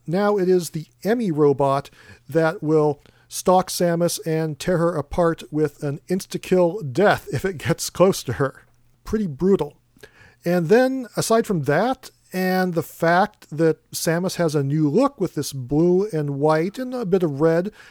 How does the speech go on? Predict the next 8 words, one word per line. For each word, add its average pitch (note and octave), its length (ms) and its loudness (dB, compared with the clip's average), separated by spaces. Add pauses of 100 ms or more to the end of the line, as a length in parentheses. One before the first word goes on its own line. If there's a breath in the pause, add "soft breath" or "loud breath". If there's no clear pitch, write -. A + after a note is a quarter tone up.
(300 loud breath)
outfit, E3+ 640 -2 (460 soft breath)
it's B3 240 -4 (240)
pretty - 140 2
much - 160 0
classic G3 400 0
two A3 180 -2
D A3 80 0
Metroid, F#3 580 2